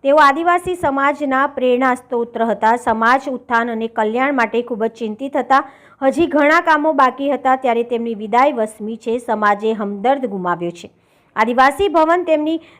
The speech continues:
યાદગીરી તરીકે આદિદેવ કવિતા તથા તેમના સ્પીચ આપતા તેમજ ભવનના ખાતમુહૂર્ત પ્રસંગે તેમના મ-, લેવામાં આવેલા ફોટોગ્રામ કાયમી યાદગીરી તરીકે રાખશે. તેમની વિચારધારણા આગળ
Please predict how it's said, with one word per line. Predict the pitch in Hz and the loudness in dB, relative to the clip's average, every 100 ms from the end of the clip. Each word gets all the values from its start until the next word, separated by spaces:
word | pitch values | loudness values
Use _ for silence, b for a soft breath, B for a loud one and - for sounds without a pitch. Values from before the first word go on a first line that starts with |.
| - | 0
યાદગીરી | 240 277 262 415 403 | 4 4 2 0 2
તરીકે | 285 254 254 294 | 2 0 0 2
આદિદેવ | 254 240 254 208 269 311 185 | 4 2 -2 -2 2 2 0
કવિતા | 226 220 220 226 | -6 -8 -2 -2
તથા | 247 240 220 | -2 -2 -2
તેમના | 214 214 214 | -2 -4 -4
સ્પીચ | 214 - 330 349 | -6 -6 -6 0
આપતા | 247 220 226 | 0 2 0
તેમજ | 233 226 214 208 | 0 -2 -6 -8
ભવનના | 202 226 254 285 254 | -8 -2 -2 0 -2
ખાતમુહૂર્ત | 262 220 208 226 220 262 285 | 0 -2 -2 -6 -2 -4 -2
પ્રસંગે | 226 202 214 190 147 B B B 285 | -6 -6 -6 -6 -8 B B B 2
તેમના | 285 302 359 | 2 4 2
મ-, | 330 294 | 2 -2
લેવામાં | 247 262 311 339 | 0 2 4 4
આવેલા | 294 277 277 | 2 2 0
ફોટોગ્રામ | 285 240 247 233 254 | 0 -2 -2 0 0
કાયમી | 269 247 247 269 277 190 | 0 0 0 -2 -6 -8
યાદગીરી | 226 214 208 294 349 | -2 -2 0 -4 -2
તરીકે | 339 262 269 285 | 0 0 0 0
રાખશે. | 262 233 - | 2 0 -4
તેમની | 311 254 247 | -6 -4 -4
વિચારધારણા | 214 214 - 277 294 277 277 | -6 -8 0 0 2 0 0
આગળ | 254 233 262 | -2 0 -2